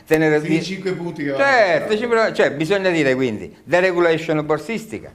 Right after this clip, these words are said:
Speaker 1: deregulation valutaria, deregulation doganale. Se passano queste tre cose non puoi fare nulla, perché ogni volta che potenzi la domanda interna cosa succede? Aumenteranno le importazioni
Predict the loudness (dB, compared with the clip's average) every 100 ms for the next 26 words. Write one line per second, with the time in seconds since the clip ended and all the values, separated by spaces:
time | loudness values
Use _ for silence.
0 | -16 -2 0 2 2 0 0 0 2 2
1 | 2 2 2 -2 -12 -10 -2 0 2 0
2 | -2 -4 -4 0 2 2 2 0 -4 -10
3 | -16 -4 -2 2 0 0 -2 -2 -4 -6
4 | -6 -4 -4 -2 -2 -2 -8 -14 -8 -6
5 | -4 -4 -2 0 0 -2 -4 -10 -8 -4
6 | 0 0 0 -4 0 -2 0 -4 -4 -4
7 | 0 -2 -2 -4 -2 -2 -2 -6 -10 -10
8 | -8 -6 -2 0 0 -2 -4 -4 -6 -6
9 | -4 -4